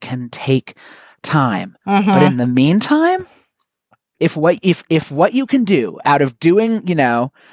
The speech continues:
Speaker 1: this work slash fun of self-discovery and self-connection,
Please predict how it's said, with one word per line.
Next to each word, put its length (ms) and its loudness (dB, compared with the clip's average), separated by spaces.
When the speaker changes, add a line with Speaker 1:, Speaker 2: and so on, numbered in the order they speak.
Speaker 1:
this 200 0
work 360 0
slash 400 -2
fun 760 -4
of 140 -2
self-discovery 960 -4
and 120 -10
self-connection, 960 -6